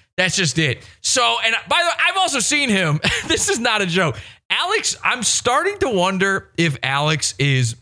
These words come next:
mentally deficient because I've seen him go up on stage,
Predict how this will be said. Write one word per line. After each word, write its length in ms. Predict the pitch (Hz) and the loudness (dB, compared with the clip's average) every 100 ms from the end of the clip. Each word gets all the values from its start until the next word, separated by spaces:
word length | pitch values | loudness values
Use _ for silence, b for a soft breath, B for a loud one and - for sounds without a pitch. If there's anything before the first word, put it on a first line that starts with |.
| - | -4
mentally 640 | 131 139 147 160 147 143 | 2 4 4 2 2 2
deficient 720 | 135 123 127 123 - 151 151 B B B - | 2 2 2 2 2 0 -2 B B B -4
because 280 | 165 202 185 | 0 2 2
I've 180 | 190 | 0
seen 280 | 180 262 285 | 0 0 0
him 200 | 277 277 | 0 0
go 220 | 214 208 | 0 2
up 140 | 202 190 | 2 2
on 140 | 180 | 2
stage, 720 | 165 - 160 170 170 190 - | 2 2 2 2 0 0 -6